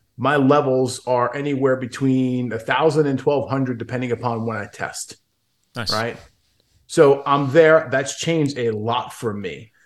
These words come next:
Speaker 1: Um, but the, the wellness stuff with those dudes goes way beyond just, "Hey, you know, what's your blood work? What, what, what are your hormone levels at?"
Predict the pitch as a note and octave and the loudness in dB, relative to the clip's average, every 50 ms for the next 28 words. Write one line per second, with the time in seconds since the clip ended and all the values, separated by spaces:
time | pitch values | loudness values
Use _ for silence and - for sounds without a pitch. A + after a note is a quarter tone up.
0 | _ _ - - B2+ B2 A#2+ A#2 A2+ G#2+ D#3 C#3+ C#3+ - - - _ G#2+ B2+ B2 | _ _ -6 -2 -2 -2 -2 -2 -2 0 0 0 0 -2 -8 -16 _ -14 -2 2
1 | C#3 C3+ - C#3+ C3+ C3 A#2 A#2 B2+ C3+ F3+ G#3 G#3+ F3+ - - - D3 B2 A2+ | 2 2 2 2 0 0 2 4 4 4 4 4 4 2 0 0 0 0 0 0
2 | - A2 G#2 A#2+ C#3 E3 C#3 - B2 A2 G#2 G#2+ C3 A#2 A2 G2+ G2+ G#2+ A2 A2 | -2 -2 0 0 0 0 0 -2 -6 -8 -4 -2 -2 -2 -2 -2 -6 -8 -6 0
3 | A#2+ D3+ E3 E3+ E3+ E3+ E3 D#3+ D#3+ D#3 D#3 D3 C#3 C3 C3 C3 B2+ A#2+ A2 G#2 | 4 4 4 6 4 4 4 2 2 2 2 2 2 2 0 0 -2 -2 -4 -2
4 | G#2 B2+ A#2+ A2 - - C#3 B2 A#2 A2+ B2 C3 A#2 A2+ G#2+ A2 B2+ C3+ C3 - | 0 0 0 0 -2 -4 -4 -2 -2 -4 -4 -6 -6 -4 -4 -4 -4 -4 -4 -4
5 | B2+ G#2+ B2+ B2 A2+ A2+ A2+ A#2+ A#2 A2+ A#2 B2 A#2+ - - C3 B2 A#2+ A2+ - | -4 -2 0 0 0 0 0 -2 -2 0 0 -2 -2 -2 -4 -4 -6 -6 -4 -4
6 | A#2 C3 C3 A#2 A2+ G2+ G#2+ A2 G#2+ G2+ G2+ F#2+ F#2+ F#2 E2+ D#2+ - - E2 - | -6 -6 -4 -4 -4 -4 -4 -4 -4 -6 -8 -10 -10 -10 -10 -12 -12 -10 -12 -12
7 | - | -12